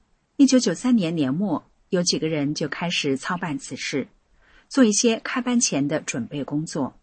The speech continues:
这期间，我分别与这几个人相遇。这个说：“毛毛，指我，法轮功创始人来我公司办班，你来参加吧。”那个说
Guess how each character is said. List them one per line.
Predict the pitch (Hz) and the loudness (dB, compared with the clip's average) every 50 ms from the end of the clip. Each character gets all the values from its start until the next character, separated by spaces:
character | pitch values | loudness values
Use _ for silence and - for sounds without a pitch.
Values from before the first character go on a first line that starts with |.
| _ _ _ _ _ _ _ _ _ _ _ _ _ _ _ _ _ _ _ - | _ _ _ _ _ _ _ _ _ _ _ _ _ _ _ _ _ _ _ 0
这 | - 214 | 2 2
期 | - - 196 170 | 2 2 2 2
间， | - 175 165 160 160 - - _ _ _ _ _ - | 2 2 2 0 0 -2 -6 _ _ _ _ _ 2
我 | 226 208 | 2 4
分 | - - 285 294 | 6 6 6 8
别 | 277 247 254 - | 8 8 6 6
与 | - 196 160 151 | 4 2 2 2
这 | - 233 | 2 2
几 | 202 - - 131 | 2 2 0 -2
个 | - 131 | -2 -2
人 | 131 131 151 | -2 0 0
相 | - - 202 185 190 202 | 0 0 0 0 0 2
遇。 | 214 190 139 - - _ _ _ _ _ _ _ _ _ _ _ _ _ _ _ _ - | 2 2 0 -2 -4 _ _ _ _ _ _ _ _ _ _ _ _ _ _ _ _ -2
这 | 226 190 | -2 0
个 | 147 147 | 0 0
说 | - - 165 147 143 143 139 - _ _ _ _ _ _ _ _ - _ - | -2 -2 -2 -2 -2 -2 -4 -8 _ _ _ _ _ _ _ _ -20 _ -4
：“毛 | - 143 151 | -2 0 0
毛， | 185 185 151 139 131 127 139 - _ _ _ _ _ _ _ _ _ _ _ | 0 0 0 0 -2 -2 -4 -10 _ _ _ _ _ _ _ _ _ _ _
指 | - - 165 165 | -6 -4 -4 -4
我， | 190 190 143 123 117 - - _ _ _ _ _ _ _ _ _ _ _ _ _ _ | -2 -2 -4 -4 -6 -8 -14 _ _ _ _ _ _ _ _ _ _ _ _ _ _
法 | - 208 | 2 4
轮 | 196 190 214 | 4 4 4
功 | 247 277 285 285 | 4 6 6 6
创 | - - 277 220 | 4 4 0 0
始 | - - 165 147 | 0 0 0 0
人 | 151 147 160 214 247 | 0 2 0 0 0
来 | - 226 220 | 0 0 0
我 | 170 131 | 0 -2
公 | - 170 185 214 | -2 -2 -2 -2
司 | - - 247 | -2 -2 -4
办 | - 226 160 135 156 | -2 -2 -2 -2 -2
班， | 196 202 208 247 - _ _ _ _ _ _ | -2 -2 -2 -4 -6 _ _ _ _ _ _
你 | - 190 160 | -2 -2 -2
来 | 139 135 160 | -2 -4 -6
参 | - - 208 208 | -4 -2 -2 -2
加 | - 247 254 254 | 0 0 0 0
吧。” | 254 196 143 123 - - _ _ _ _ _ _ _ _ _ _ _ _ _ _ _ _ _ _ _ | 0 -2 -2 -4 -4 -8 _ _ _ _ _ _ _ _ _ _ _ _ _ _ _ _ _ _ _
那 | - 240 202 | 2 2 2
个 | 160 147 | 2 -2
说 | - - 165 156 151 147 156 | -4 -2 -2 -2 -2 -2 -4